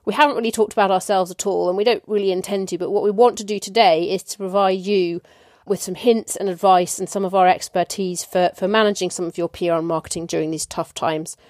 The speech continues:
Hopefully next week we'll cover perhaps H R, um, and then we've got a couple more episodes planned after that. So really these are just bite-sized chunks to try and help you navigate, uh, the coronavirus and lockdown. Um, Monty,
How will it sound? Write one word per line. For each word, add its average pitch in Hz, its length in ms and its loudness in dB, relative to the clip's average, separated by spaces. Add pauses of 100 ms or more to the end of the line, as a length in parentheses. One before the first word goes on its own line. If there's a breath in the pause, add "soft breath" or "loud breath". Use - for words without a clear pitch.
(340 soft breath)
Hopefully 240 320 2
next 226 340 2
week 233 380 -2
we'll 202 180 2
cover 180 540 2
perhaps 185 360 -6
H 185 280 0
R, 196 360 6 (140)
um, 190 340 4
and 185 140 0
then 185 80 -2
we've 180 100 -4
got 185 120 -2
a 175 40 -8
couple 190 300 -6
more 175 180 0
episodes 175 440 -4
planned 170 420 -4
after 170 300 -2
that. - 260 0
So 180 180 -2 (380 soft breath)
really 233 160 4
these 208 220 4
are 202 60 4
just 190 260 -4
bite-sized 196 580 4
chunks - 280 -2
to - 60 -12
try 185 200 0
and 170 100 -2
help - 320 -2
you 180 200 -2
navigate, 170 760 -2
uh, 180 220 2
the - 60 -14
coronavirus 170 760 0
and 160 200 -8
lockdown. 143 460 -4 (680)
Um, 190 340 2 (420 soft breath)
Monty, 233 600 2